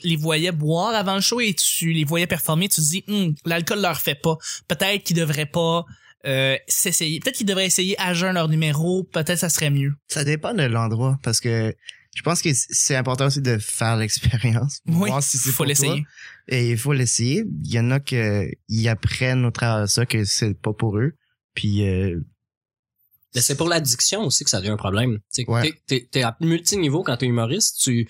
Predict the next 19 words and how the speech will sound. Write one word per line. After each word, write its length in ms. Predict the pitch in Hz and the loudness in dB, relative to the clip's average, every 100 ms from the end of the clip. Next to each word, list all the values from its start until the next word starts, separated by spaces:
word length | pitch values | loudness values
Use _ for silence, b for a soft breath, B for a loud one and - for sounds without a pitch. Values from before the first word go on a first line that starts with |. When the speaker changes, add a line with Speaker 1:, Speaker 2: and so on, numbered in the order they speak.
| B B B - | B B B -12
Speaker 3:
tu, 280 | - 110 98 | -4 -2 -2
tu 160 | - 101 | -2 -4
penses 320 | - 143 147 | -2 0 0
à 40 | |
ton 200 | 139 123 | 0 -2
texte, 420 | 110 151 240 - - | 0 0 0 -2 -2
tu 60 | |
penses 160 | 139 139 | 0 0
à 60 | |
comment 180 | 110 113 | 0 0
tu 160 | 107 101 | 0 0
le 60 | |
livres, 360 | 107 196 220 233 - | 0 2 0 -2 -4
t'es 200 | 123 120 | -4 -2
à 40 | |
l'écoute 300 | 120 113 143 | 0 0 0
de 80 | 127 | 0
la 100 | 117 | -2
foule, 380 | 117 196 220 240 | -2 0 0 -2